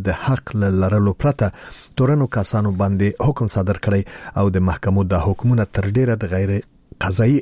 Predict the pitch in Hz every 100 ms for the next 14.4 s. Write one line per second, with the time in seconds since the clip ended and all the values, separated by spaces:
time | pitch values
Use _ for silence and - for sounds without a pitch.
0 | - 95 95 92 - 98 - 95 110 -
1 | - 110 113 - - - - - - -
2 | - 147 131 143 151 151 147 151 151 143
3 | 131 139 123 131 127 - 123 123 - -
4 | - 120 110 - - 110 101 101 101 110
5 | 110 101 101 101 104 101 98 98 104 98
6 | 98 117 110 - _ - - 117 135 123
7 | - 104 98 98 98 95 90 92 110 101
8 | - 90 90 - 101 92 123 156 - -
9 | - - - 139 131 127 127 127 - 101
10 | 95 - 156 - 92 92 98 - 131 127
11 | 131 127 - 135 131 127 135 123 120 -
12 | - 123 120 117 113 123 117 - - -
13 | 104 110 104 - 95 90 95 98 92 95
14 | - 107 110 -